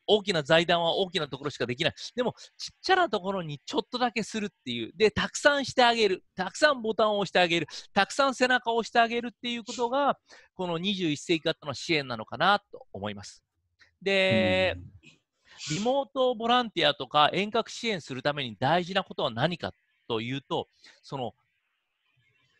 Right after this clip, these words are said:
Speaker 1: なんでしょう。あの、知る、僕はあの、支援の中で一番ベーシックなのは、そのドネーションよりもっと、もう一歩前にすると、よく大学の生の皆さんにお伝えするのは、知ることも支援だし、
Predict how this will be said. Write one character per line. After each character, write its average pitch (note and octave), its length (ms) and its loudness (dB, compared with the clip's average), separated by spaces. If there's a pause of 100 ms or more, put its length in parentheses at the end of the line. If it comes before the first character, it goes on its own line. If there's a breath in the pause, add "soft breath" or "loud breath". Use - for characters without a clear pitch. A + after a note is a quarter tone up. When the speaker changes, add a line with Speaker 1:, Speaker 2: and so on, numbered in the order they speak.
(360)
Speaker 1:
な C#3 140 -6
ん B2+ 40 -10
で G2 60 -12
し - 100 -8
ょ G2 160 -4
う。 - 40 -20 (160)
あ B2 180 -2
の、 A2+ 320 -8 (100)
知 - 280 2
る、 E4 320 -2
僕 A#3+ 180 2
は F#3 80 6
あ F3 60 4
の、 D#3 160 0
支 C#4+ 200 0
援 D#4 120 0
の A#3 80 -4
中 E3+ 220 2
で D3+ 100 4
一 D3+ 240 -4
番 A#3 480 2
ベ G3 140 6
ー A3+ 60 2
シ - 140 -8
ッ - 40 -20
ク F#3+ 120 -6
な C#3 120 0
の C3+ 120 -2
は、 D#3 200 4 (120 loud breath)
そ - 140 -6
の C#3+ 80 -2
ド D3+ 120 0
ネ G#3+ 100 4
ー A#3+ 100 4
シ B3 120 -2
ョ A#3 40 0
ン - 40 0
よ A3+ 60 -2
り E3 100 0
も G#3+ 180 0
っ - 20 -2
と、 - 260 0
も C#4 200 4
う E4+ 40 4
一 D4 80 0
歩 A3 140 2
前 F3 220 0
に B2+ 60 -6
す B2+ 60 -8
る C#3+ 60 -10
と、 F3 220 -2 (200 loud breath)
よ G3+ 140 2
く D#3 100 -8
大 F3 180 6
学 F#3 220 2
の F#3 200 -8
生 D3+ 240 0
の C3+ 60 -4
皆 D3+ 220 -4
さ C3+ 140 0
ん B2 60 -4
に B2+ 60 -8
お B2 80 -2
伝 - 260 2
え - 20 0
す C3+ 100 -12
る D3 60 -10
の A#2 100 -6
は、 A#2 140 0 (420 soft breath)
知 - 280 -2
る D#4+ 140 2
こ E4 140 -4
と E4 140 -2
も F#3+ 140 2
支 - 200 0
援 C#3 160 2
だ A2 100 0
し、 - 180 -8